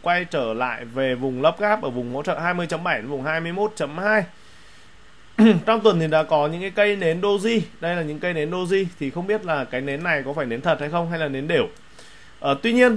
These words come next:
thì, ờ, trên góc độ kỹ thuật mà các anh chị gom thì chúng ta cứ thể đặt, có thể đặt ở quanh vùng mười chín chấm năm. Biết đâu được trong phiên nó khớp, đó, lại ăn được giá thấp. Ờ, xu hướng thì có thể test lại vùng mười chín chấm năm rồi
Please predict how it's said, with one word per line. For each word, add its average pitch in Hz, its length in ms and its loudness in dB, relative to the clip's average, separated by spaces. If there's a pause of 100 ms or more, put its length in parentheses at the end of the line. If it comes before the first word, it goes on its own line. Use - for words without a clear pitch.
thì, 156 200 0
ờ, 143 240 4
trên 202 220 -2
góc 233 140 4
độ 196 100 2
kỹ 151 100 -8
thuật 196 140 4
mà 147 120 -6
các 165 80 0
anh 190 80 -4
chị 175 140 -10
gom 185 300 2
thì 151 100 -4
chúng 147 120 -6
ta 175 140 0
cứ 180 220 -12
thể 170 140 0
đặt, 127 240 0
có 143 120 -2
thể 165 140 -4
đặt 131 200 -2
ở 120 80 -8
quanh 160 220 -2
vùng 147 120 -4
mười 127 80 -6
chín 135 160 -8
chấm 160 120 -8
năm. 214 180 0 (440)
Biết 202 100 -2
đâu 214 140 4
được 196 200 2
trong 180 160 0
phiên 196 180 0
nó 185 80 -2
khớp, 233 260 6 (240)
đó, 175 280 -2
lại 160 100 -10
ăn 175 200 -2
được 165 120 -2
giá 135 180 -2
thấp. 208 200 4 (720)
Ờ, 160 140 6
xu 226 220 4
hướng 190 160 4
thì 214 60 2
có 190 100 -2
thể 190 120 2
test 196 200 2
lại 196 180 0
vùng 151 160 0
mười 143 100 -4
chín 139 180 -6
chấm 170 140 -8
năm 202 240 -6
rồi 143 480 0